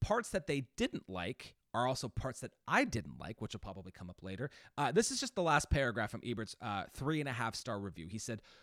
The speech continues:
"Rosewood was expensive, and there is some question in the industry about what audiences will be drawn to it. It, it's not easily summarized in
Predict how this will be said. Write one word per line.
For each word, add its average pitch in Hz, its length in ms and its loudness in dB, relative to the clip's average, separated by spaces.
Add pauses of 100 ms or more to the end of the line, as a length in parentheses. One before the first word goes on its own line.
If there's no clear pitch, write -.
(140)
"Rosewood 165 600 2
was 113 160 -4
expensive, 104 720 -4 (340)
and 127 160 -2
there 127 220 2
is 117 80 0
some 233 240 2
question 175 480 0
in 131 100 0
the 139 100 -4
industry 131 460 -2
about 113 320 0
what 139 260 0
audiences 123 600 0
will 113 80 -4
be 120 140 -2
drawn 214 340 4
to 85 260 -4
it. - 160 -12 (540)
It, 156 260 0
it's - 220 -2
not 165 280 4
easily 160 420 4
summarized 117 680 2
in 135 140 -6